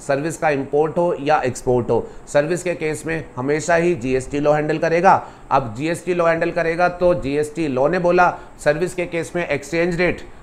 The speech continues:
कस्टम वाली का मतलब ही नहीं आता, तो आप कस्टम, यहाँ जो exchange rate use करेंगे वो generally accepted accounting principle के हिसाब से यूज़ करेंगे। Generally accepted accounting principle वो आपका बेटा आईसीआई laid down करती है through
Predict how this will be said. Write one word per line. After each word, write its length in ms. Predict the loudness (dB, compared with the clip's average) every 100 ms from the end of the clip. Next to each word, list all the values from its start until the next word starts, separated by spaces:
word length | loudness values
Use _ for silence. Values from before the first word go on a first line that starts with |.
| -10 -4
कस्टम 360 | -4 2 2 4
वाली 300 | 4 2 -2 -2
का 100 | -4
मतलब 380 | -2 -4 0 0
ही 60 | 2
नहीं 200 | 2 2
आता, 280 | 2 4 2 -2 -2
तो 180 | 0 6
आप 340 | 10 10 8 2
कस्टम, 380 | -2 2 2 2
यहाँ 240 | 2 2
जो 100 | 2
exchange 380 | 0 0 -2 -2
rate 140 | -2 0
use 180 | -2 0
करेंगे 280 | 0 2
वो 180 | 2 2
generally 460 | 2 2 2 2 0
accepted 520 | 0 -2 -2 -2 -2 2
accounting 360 | 2 2 0 -2
principle 440 | -4 -6 -6 -4 -2
के 60 | -2
हिसाब 360 | 0 -2 -2 0
से 80 |
यूज़ 340 | 0 2 2 0 -12 -18 -18 -2
करेंगे। 400 | 2 2 0 -6 -12 -18 -20 -20 -8 -2
Generally 320 | -2 0 0
accepted 380 | -2 -4 -4 0
accounting 340 | 0 -2 -4 -6
principle 420 | -6 -2 0 0 -4 -8
वो 120 | 2 4
आपका 280 | 4 2
बेटा 220 | -2 0 0 2
आईसीआई 480 | 0 0 0 0 2
laid 180 | 2 2
down 160 | 0 -2
करती 280 | -4 -2
है 160 | -2 -2
through 160 | -2